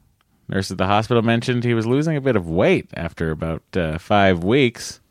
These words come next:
Oh boy, sorry. I'm messing all of that up by trying to editorialize. I'm not as good at that as, uh, Dory is. Uh,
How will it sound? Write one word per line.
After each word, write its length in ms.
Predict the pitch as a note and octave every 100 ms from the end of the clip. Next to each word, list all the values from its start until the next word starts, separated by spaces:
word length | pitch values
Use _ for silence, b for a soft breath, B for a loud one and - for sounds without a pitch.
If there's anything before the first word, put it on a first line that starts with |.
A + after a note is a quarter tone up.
| b b b b b b b _ _ _ _ _ _ _ _ _ -
Oh 140 | G2+
boy, 240 | D2+ C#2 B1+
sorry. 300 | - C#2 B1 -
I'm 160 | E2 E2+
messing 280 | E2 - D2
all 140 | D2
of 80 | C2
that 140 | B1
up 160 | - - _ - -
by 200 | - C#2
trying 340 | C#2 - D2+ D2
to 60 |
editorialize. 680 | B1 C2+ D2 C#2+ C#2 C2 C#2+
I'm 60 | G#2
not 140 | C3+
as 140 | A2
good 160 | - F2+
at 120 | D#2
that 200 | C#2 C2 - -
as, 280 | C#2+ C2+
uh, 200 | D2+ E2+ F2
Dory 340 | G#2 D#3+ G2+
is. 180 | - - B B B B B B B
Uh, 280 | A#2 A#2+